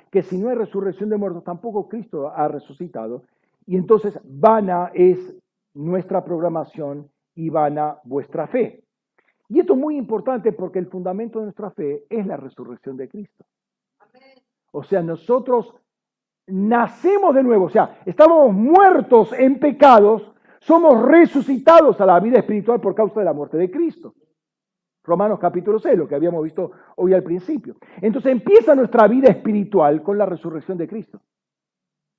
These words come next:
Speaker 1: Si no hay resurrección de Cristo, nosotros estamos, todavía estamos fritos. Todavía estamos muertos en, en delitos y pecados, ¿no? Entonces, por otro lado, eh, si Cristo no, no resucitó,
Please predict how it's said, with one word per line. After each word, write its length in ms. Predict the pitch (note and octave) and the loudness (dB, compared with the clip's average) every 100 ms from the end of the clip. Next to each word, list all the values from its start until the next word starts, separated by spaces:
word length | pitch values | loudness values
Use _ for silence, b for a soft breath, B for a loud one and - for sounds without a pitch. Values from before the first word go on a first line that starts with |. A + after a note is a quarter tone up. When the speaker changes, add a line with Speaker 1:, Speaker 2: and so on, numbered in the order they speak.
| _ _ _ _ _ _ _ _ _ b _ | _ _ _ _ _ _ _ _ _ b _
Speaker 1:
Si 180 | A#3 | -2
no 160 | A3 D4 | 4 6
hay 140 | F4+ F#4 | 8 8
resurrección 560 | C4+ - C4+ B3 C#4+ | 4 0 -2 0 0
de 100 | C#4+ | -2
Cristo, 280 | C4+ B3+ B3 | -4 -4 -4
nosotros 240 | G3 G#3 | -2 -4
estamos, 280 | F3 F3+ E3+ | -4 -8 -6
todavía 260 | F3 F3 F#3 | -4 -2 -2
estamos 320 | D3+ F3+ D#3 | -4 -8 -10
fritos. 300 | - A#2 G2+ _ _ _ _ _ | -14 -16 -18 _ _ _ _ _
Todavía 220 | D3+ F3+ | -6 -4
estamos 260 | F#3 F3 C#3 | -4 -8 -8
muertos 320 | E3 E3 C#3+ | -8 -10 -12
en, 220 | C3+ A#2+ _ _ | -16 -16 _ _
en 160 | C#3 C3+ | -14 -6
delitos 380 | C3+ C3+ C#3+ B2 | -6 -6 -10 -14
y 60 | |
pecados, 440 | A2+ G2+ F#2 E2 E2 _ _ _ - | -14 -16 -18 -20 _ _ _ _ -14
¿no? 300 | F#3 B3 _ _ _ b b b | -12 -12 _ _ _ b b b
Entonces, 580 | F3 F3 G#3 F#3 - - _ _ _ _ _ _ _ _ _ | -4 -2 0 -2 -4 -14 _ _ _ _ _ _ _ _ _
por 160 | - A3 | 2 2
otro 180 | C4 C4 | 4 4
lado, 540 | B3+ G#3 D3 - _ _ _ _ _ _ _ _ _ _ _ | 4 4 0 -6 _ _ _ _ _ _ _ _ _ _ _
eh, 600 | F3+ F3 E3 D#3+ E3 _ _ | -2 0 0 -4 -8 _ _
si 180 | _ G#3+ | _ -6
Cristo 380 | C#4+ D4+ D4+ C#4 | -2 0 0 0
no, 240 | C#4 A#3 | 0 -2
no 160 | B3+ D4 | 2 2
resucitó, 840 | C#4+ F3+ B3 G3 G#3 F3+ - _ | 2 -2 -8 0 0 0 -4 _